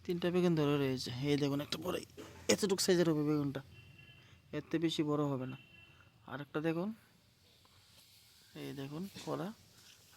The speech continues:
আর আরেকটা দেখাচ্ছি, এই দেখুন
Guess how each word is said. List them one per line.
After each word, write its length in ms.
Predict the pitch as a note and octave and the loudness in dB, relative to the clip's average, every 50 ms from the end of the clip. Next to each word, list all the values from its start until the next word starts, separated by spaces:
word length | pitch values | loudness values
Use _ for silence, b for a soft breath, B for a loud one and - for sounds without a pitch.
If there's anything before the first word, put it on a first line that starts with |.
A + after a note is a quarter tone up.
| D3 B2 | -16 -14
আর 180 | A#2+ B2+ C3+ C#3+ - - - - _ _ _ B B B B B B B B B B B _ - - D3+ | -14 -16 -18 -20 -20 -20 -20 -20 _ _ _ B B B B B B B B B B B _ -16 -14 -12
আরেকটা 320 | D3 D3+ D3 - - D#3+ D#3 D3+ | -12 -12 -12 -10 -8 -6 -4 -4
দেখাচ্ছি, 360 | D3+ D3 D#3 D3 - - D#3+ B B B B B - - - - - D3 | -4 -4 -4 -4 -6 -6 -8 B B B B B -20 -20 -18 -14 -8 -6
এই 100 | C#3 C3+ B2+ C3 | -6 -4 -6 -6
দেখুন 180 | C3 C3+ - | -8 -12 -14